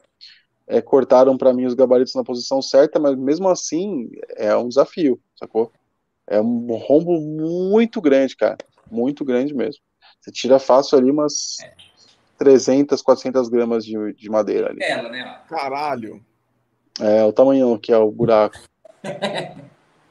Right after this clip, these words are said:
Speaker 1: É.
Speaker 2: É, aqui também, né?
Speaker 1: É,
Speaker 2: Essa
Speaker 1: muito.
Speaker 2: parte.
Speaker 1: Cara, tá vendo essa parte entre a ponte e o captador? Esse último risco branco que fica?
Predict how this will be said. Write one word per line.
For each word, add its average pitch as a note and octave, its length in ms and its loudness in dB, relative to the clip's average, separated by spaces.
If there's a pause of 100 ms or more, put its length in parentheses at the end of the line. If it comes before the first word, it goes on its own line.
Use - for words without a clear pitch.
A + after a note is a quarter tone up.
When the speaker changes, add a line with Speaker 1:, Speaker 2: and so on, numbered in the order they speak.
(760)
Speaker 1:
É. G#2+ 280 -6 (220)
Speaker 2:
É, A2+ 320 -4 (240)
aqui C3 280 -6
também, F3 360 -8
né? D3 140 -16 (720)
Speaker 1:
É, B2 80 -4 (120)
Speaker 2:
Essa G#2+ 100 -2
Speaker 1:
muito. A2 180 -4
Speaker 2:
parte. - 180 -10 (200)
Speaker 1:
Cara, D#3 300 6 (400)
tá D#3+ 120 4
vendo G3+ 260 4
essa G3 220 4
parte D3 540 4
entre D3 240 0
a C3+ 80 4
ponte D3 840 -2
e C3+ 100 -2
o C3 60 0
captador? B2+ 760 2 (120)
Esse C3+ 320 -8
último F3+ 460 -2
risco C3+ 380 -2
branco C#3 380 -2
que - 100 -20
fica? A#2+ 480 -4